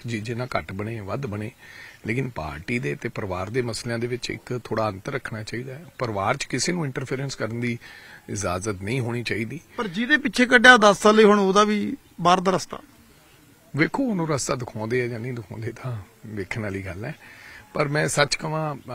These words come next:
Speaker 1: ਹਾਲਾਂਕਿ ਮੇਰੇ ਕੋਈ ਵਲਟੋਆ ਸਾਹਿਬ ਨਾਲ ਸਿਖਾਵੇਂ ਰਿਸ਼ਤੇ ਨਹੀਂ ਰਹੇ, ਮੈਂ ਵਲਟੋਆ ਸਾਹਿਬ ਨਾਲ ਹਮੇਸ਼ਾ ਲੜਦਾ ਰਿਹਾ।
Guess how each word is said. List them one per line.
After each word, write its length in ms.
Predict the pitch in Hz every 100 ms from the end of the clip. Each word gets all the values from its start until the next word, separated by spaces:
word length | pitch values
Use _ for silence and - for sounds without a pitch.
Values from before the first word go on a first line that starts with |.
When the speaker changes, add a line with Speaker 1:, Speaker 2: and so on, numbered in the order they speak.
| 117 110 104
Speaker 1:
ਹਾਲਾਂਕਿ 320 | 113 113 127
ਮੇਰੇ 260 | 120 123
ਕੋਈ 160 | 131 127
ਵਲਟੋਆ 380 | 113 110 123 135
ਸਾਹਿਬ 260 | 131 131
ਨਾਲ 100 | 135
ਸਿਖਾਵੇਂ 560 | 120 - 110 104 113 110 131
ਰਿਸ਼ਤੇ 420 | 120 - - 117
ਨਹੀਂ 260 | 95 123 104
ਰਹੇ, 200 | 85 92 - - - - - 120
ਮੈਂ 140 | 127
ਵਲਟੋਆ 340 | 113 107 120 117
ਸਾਹਿਬ 220 | 120 117
ਨਾਲ 140 | 113
ਹਮੇਸ਼ਾ 260 | 104 104 113
ਲੜਦਾ 380 | 92 92 104 98
ਰਿਹਾ। 180 | 104